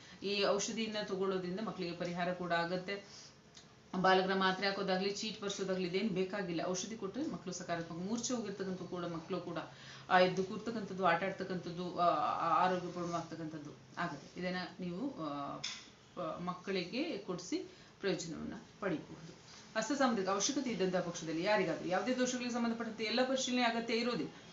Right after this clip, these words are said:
ಯಾರಿಗೆ ಯಾವ ದೋಷ ಇರುತ್ತೆ ಅದನ್ನ ಪರಿಶೀಲನೆ ಮಾಡಿಸ್ಕೋಬಹುದು. ಜಾತಕ ಪರಿಶೀಲನೆ, ಹಸ್ತ ಸಾಮುದ್ರಿಕ, ಅಂಗ ಸಂಬಂಧ, ಸಂಖ್ಯಾಶಾಸ್ತ್ರ, ಜ್ಯೋತಿಷಾಸ್ತ್ರ, ವಾಸ್ತುಶಿಲ್ಪಕ್ಕೆ ಸಂಬಂಧಪಟ್ಟಂತೆ, ಯಂತ್ರ ಮಂತ್ರ ತಂತ್ರಕ್ಕೆ ಸಂಬಂಧಪಟ್ಟಂತೆ, ಧ್ಯಾನ ಕುಂಡಲಿ ಶಕ್ತಿ ಜಾಗೃತಿಗೆ ಸಂಬಂಧಪಟ್ಟಂತೆ,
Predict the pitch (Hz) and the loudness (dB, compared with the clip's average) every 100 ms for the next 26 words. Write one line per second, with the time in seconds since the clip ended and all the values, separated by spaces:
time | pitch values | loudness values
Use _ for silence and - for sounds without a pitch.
0 | - - 202 233 240 247 254 262 233 226 | -18 0 6 8 8 8 6 6 4 4
1 | 320 240 190 196 - 175 165 160 - - | 2 2 0 -2 0 0 0 -2 -6 -8
2 | 147 - - - - - - - 170 247 | -8 -6 -8 -8 -8 -10 -16 -10 6 8
3 | 285 302 269 285 247 254 254 233 240 233 | 8 6 4 4 6 6 6 2 2 4
4 | 226 226 214 208 220 196 190 190 226 226 | 4 2 -2 -2 -4 -4 -2 -2 -4 -4
5 | 208 185 190 196 190 - 190 - - - | -4 -2 -2 -2 -2 -4 -6 -10 -14 -18
6 | - 214 240 277 311 - 247 226 220 208 | -4 8 10 10 4 2 2 2 2 0
7 | 214 254 214 185 202 196 180 - 185 226 | -2 0 0 0 0 -2 -4 -6 -4 -4
8 | 233 214 196 196 208 208 185 170 165 180 | -4 -4 -4 -6 -6 -4 -2 0 -2 -4
9 | 170 160 165 160 160 165 190 208 208 208 | -4 -4 -6 -6 -6 -6 -6 -6 -6 -6
10 | 202 | -6